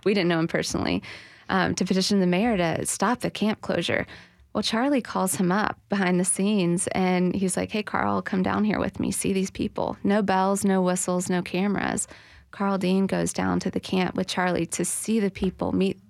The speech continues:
them, see their, their conditions, hear their stories that the, the city is about to evict and throw out with nowhere to go. And, um, we turned that rally into a reprieve. Charlie called us right before the rally. He said, "Hey, have y'all seen the press release?" And we were like,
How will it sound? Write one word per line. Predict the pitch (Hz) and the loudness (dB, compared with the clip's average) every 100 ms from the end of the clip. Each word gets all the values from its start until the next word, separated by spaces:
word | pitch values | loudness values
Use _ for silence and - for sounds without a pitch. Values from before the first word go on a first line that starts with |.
| - | -6
them, | 175 - - 185 - - | -4 -2 -2 -4 -10 -18
see | - 214 | -4 0
their, | 196 196 - | 0 0 -2
their | 185 175 | -2 -2
conditions, | - 180 175 - 175 - - | -2 -2 -2 -2 -2 -2 -2
hear | - 185 | -2 0
their | 185 | 0
stories | 185 180 175 165 175 185 | 0 -2 0 0 -2 -2
that | - - | -4 -2
the, | 175 - | -2 -2
the | 190 | -2
city | - 233 | 0 0
is | 180 | 0
about | 170 92 - | 0 -4 -2
to | - | -4
evict | 180 185 185 | 0 -2 -2
and | - | -6
throw | - 185 190 | -4 -2 0
out | - 202 | 0 -2
with | 208 | -2
nowhere | 208 185 | 0 0
to | - | -2
go. | - 67 64 - - - - - _ | -2 -2 -2 -6 -14 -20 -20 -20 _
And, | 190 180 175 175 - - _ _ | 0 2 2 0 -2 -10 _ _
um, | 190 67 60 - _ _ | -4 -2 -4 -6 _ _
we | 196 202 | 0 2
turned | 202 214 208 190 | 2 2 4 2
that | 180 | 2
rally | 180 196 208 170 170 | 2 4 4 4 2
into | 170 - | 2 2
a | 170 | 2
reprieve. | 165 - 214 | 2 2 2
Charlie | 202 190 185 | 2 2 2
called | 196 180 185 | 2 2 2
us | - | 2
right | 190 | 2
before | 196 - | 2 0
the | 175 | 2
rally. | 185 185 | 4 4
He | 190 | 4
said, | 196 | 2
"Hey, | 196 254 285 226 | 2 2 4 2
have | 220 | 2
y'all | 247 254 | 2 2
seen | 269 262 | 2 2
the | |
press | 247 262 - | 2 0 2
release?" | 220 190 180 | 2 2 2
And | 190 | 2
we | 185 | 2
were | 170 | 2
like, | 170 | 0